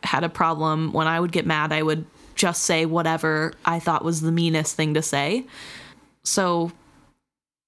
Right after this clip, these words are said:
I understand where he's coming from, but it's, like,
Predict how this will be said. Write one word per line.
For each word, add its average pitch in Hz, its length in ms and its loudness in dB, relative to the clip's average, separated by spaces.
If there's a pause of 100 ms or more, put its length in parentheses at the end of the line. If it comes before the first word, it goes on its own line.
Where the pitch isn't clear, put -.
(160)
I 185 380 0
understand 185 640 2
where 185 100 2
he's 190 120 2
coming 185 280 0
from, 180 260 0
but 170 160 0
it's, 165 180 -2
like, 139 460 -2